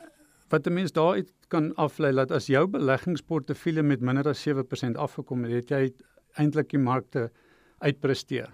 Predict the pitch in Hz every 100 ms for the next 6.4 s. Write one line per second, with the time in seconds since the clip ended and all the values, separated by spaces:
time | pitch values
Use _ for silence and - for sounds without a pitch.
0 | _ 135 131 139 - 160 147 143 131 120
1 | 117 117 160 - _ _ 147 123 131 147
2 | 156 139 - 127 123 131 - - 135 123
3 | 123 120 _ - _ _ 131 120 113 101
4 | 135 98 - - - 131 135 135 147 135
5 | 139 135 - _ _ _ _ _ _ 165
6 | 147 160 175 170